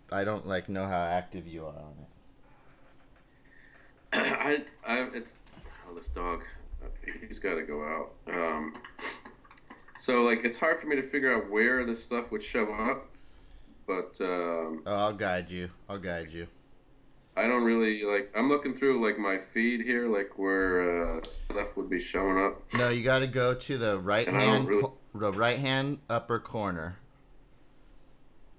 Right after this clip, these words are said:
Speaker 1: You see,
Speaker 2: Of the home
Speaker 1: you s-, you see a little,
Speaker 2: thing?
Speaker 1: a little, like, tri-, a sideways triangle, like, um,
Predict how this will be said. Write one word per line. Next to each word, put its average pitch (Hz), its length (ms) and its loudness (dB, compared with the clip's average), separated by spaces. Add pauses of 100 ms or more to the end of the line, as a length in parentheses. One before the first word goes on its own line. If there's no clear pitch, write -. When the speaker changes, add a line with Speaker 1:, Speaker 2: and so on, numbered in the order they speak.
(600)
Speaker 1:
You 95 100 -10
see, 101 120 0
Speaker 2:
Of 101 160 0
the 98 80 2
home 98 280 2 (1120)
Speaker 1:
you 101 100 -2
s-, 101 180 -2 (220)
you 104 120 -4
see 120 240 -2
a 117 60 4
little, 117 360 4
Speaker 2:
thing? 113 340 6
Speaker 1:
a 107 80 0
little, 110 340 2
like, 101 380 -2
tri-, 117 360 -2
a 101 100 -6
sideways 110 640 -2
triangle, 107 720 0
like, 95 400 -2 (580)
um, 80 600 -4